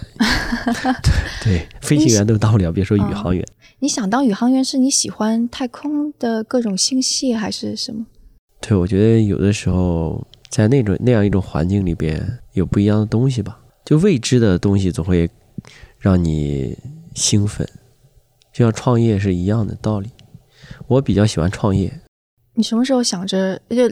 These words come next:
Speaker 1: 对，这，这是两个问题。就一个是你是什么时候突然想到我要当宇航员的？
Speaker 2: 就，就是因为小的时候不像现在，可能对这种太空的东西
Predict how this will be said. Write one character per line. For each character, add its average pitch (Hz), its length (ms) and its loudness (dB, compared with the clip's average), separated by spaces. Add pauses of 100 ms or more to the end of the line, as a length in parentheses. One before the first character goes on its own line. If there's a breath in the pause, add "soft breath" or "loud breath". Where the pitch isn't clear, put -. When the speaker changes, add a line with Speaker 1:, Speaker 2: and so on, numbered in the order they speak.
Speaker 1:
对， 208 220 -2
这， - 200 -4
这 262 200 2
是 233 160 0
两 190 180 0
个 190 80 -2
问 202 140 2
题。 175 180 -6
就 220 140 2
一 202 100 2
个 247 80 2
是 247 160 0
你 196 100 2
是 202 120 -2
什 202 120 -4
么 185 80 0
时 233 80 0
候 233 80 2
突 208 140 -4
然 202 160 2
想 180 180 -4
到 175 120 -4
我 170 100 0
要 175 100 -2
当 190 220 -2
宇 170 80 -2
航 170 180 -6
员 214 300 0
的？ 196 100 0 (320 loud breath)
Speaker 2:
就， 180 140 4
就 175 200 0
是 160 80 4
因 160 120 6
为 170 100 6
小 - 180 0
的 - 140 -2
时 - 140 0
候 107 280 2 (200)
不 - 80 0
像 135 120 4
现 135 220 2
在， 135 220 0 (240)
可 - 140 -4
能 95 140 0
对 117 300 2 (480 loud breath)
这 - 120 -10
种 98 280 0
太 - 200 -2
空 120 180 -4
的 113 100 2
东 110 180 0
西 85 460 -2